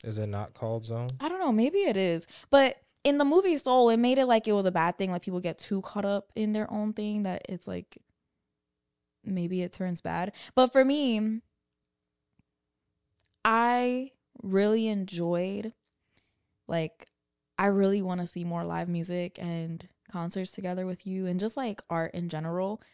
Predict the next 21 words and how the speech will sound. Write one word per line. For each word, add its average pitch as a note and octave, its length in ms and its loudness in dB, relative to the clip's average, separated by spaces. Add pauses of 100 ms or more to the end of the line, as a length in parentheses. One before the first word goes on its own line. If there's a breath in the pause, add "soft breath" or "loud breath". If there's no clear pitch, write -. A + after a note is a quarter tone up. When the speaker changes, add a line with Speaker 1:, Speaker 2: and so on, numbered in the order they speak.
(160 soft breath)
Speaker 2:
because F3 600 -6 (640)
last G#3 440 0
night G#3+ 440 -2 (640)
seeing, A3+ 800 -4 (140)
like, F3 460 -2
the, E3 480 -4 (420)
the F3+ 140 2
other G#3 240 6
guy G3+ 260 4
on F#3+ 140 2
the F3+ 80 -2
strings, F3 680 -4
like, - 160 -8
Adam F#3 260 4
and F3 100 -2
then D#3+ 100 -6
the D#3 60 -10
two, D#3+ 440 -6 (160)
um, E3 320 -6 (260)
other E3+ 140 0
musicians, E3 600 -6